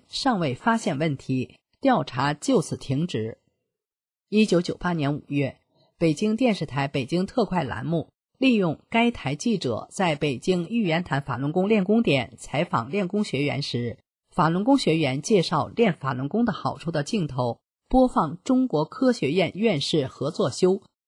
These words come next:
其人没有学术造诣，是一个政治打手对法轮功的攻击。节目播出后，北京及河北数百名法轮功学员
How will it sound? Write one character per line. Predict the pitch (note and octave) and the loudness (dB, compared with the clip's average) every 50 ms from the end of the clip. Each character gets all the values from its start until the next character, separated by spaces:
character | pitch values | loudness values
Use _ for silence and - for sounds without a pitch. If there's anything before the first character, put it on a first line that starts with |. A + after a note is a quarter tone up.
| _ _ | _ _
其 | - - F3+ F3+ | -2 2 4 4
人 | F3 F3 D#3 | 4 4 2
没 | D3 C#3 D#3 | 2 2 2
有 | G#3 G3 C3+ F#2 - | 2 2 0 -2 -6
学 | - - - C3 C#3+ | -10 -6 -4 -2 -2
术 | F3 - G3+ D3+ | -2 -2 -2 -4
造 | - - G3 D3+ B2 | 0 0 -2 -2 -2
诣， | B2 D3 D3 A#2+ - _ _ _ - | -2 -2 -2 -4 -4 _ _ _ -10
是 | - - A#3 G#3+ | -4 2 2 2
一 | F3+ F3 | 2 4
个 | - F3 | 2 0
政 | D3 - B3 G#3 | 0 0 -2 -2
治 | E3+ - A#2+ | -2 -4 -8
打 | - F#2+ - - | -10 -8 -6 -4
手 | E3 - F3 C#3+ A#2+ - - - _ - | -4 -2 -2 -2 -4 -4 -10 -20 _ 2
对 | - G3+ E3 D3+ | 4 6 6 4
法 | - - - A2+ G2+ | 2 -2 -8 -8 -6
轮 | - D3 D#3 | -6 -6 -2
功 | - G#3+ A3 | 0 0 2
的 | G#3+ D#3 | 2 0
攻 | - - - E3 E3 | -2 -2 -2 -2 -2
击。 | D#3+ - D#3 D3 D#3 - _ _ _ _ _ _ _ _ _ _ _ _ _ | 0 -2 -2 -4 -4 -6 _ _ _ _ _ _ _ _ _ _ _ _ _
节 | - - D#3 D3+ E3+ | -4 2 4 4 4
目 | G#3 A#3 G#3 - | 4 4 2 2
播 | - - G#3 G3+ | 0 -2 -2 -2
出 | - - E3+ | 0 -2 -2
后， | D#3 E3+ E3 C#3 - _ _ _ _ _ _ | -2 -2 -4 -4 -4 _ _ _ _ _ _
北 | - F3 D3+ C#3+ | 2 4 4 4
京 | D3 - G#3 G#3 G#3+ | 4 2 0 0 0
及 | G#3 - F#3 F3 | 0 2 2 2
河 | F3 - - E3+ F#3 | 2 2 0 -2 0
北 | F#3+ F#3 C3+ | 0 0 -2
数 | C#3+ - - C#4+ A#3+ | -2 -2 0 -2 0
百 | - - B2 - - | 0 -2 -4 -4 -6
名 | C3 C#3 D#3 F3+ | -6 -4 -4 -4
法 | F#3+ - C3+ G#2 | -4 -6 -10 -10
轮 | C#3 D3+ D#3 | -8 -6 -2
功 | D#3+ G#3 A3+ | 0 0 0
学 | G#3+ - D3+ D3+ | 2 2 0 2
员 | D#3+ D3+ A#2+ B2+ C3 | 2 0 -2 -2 -6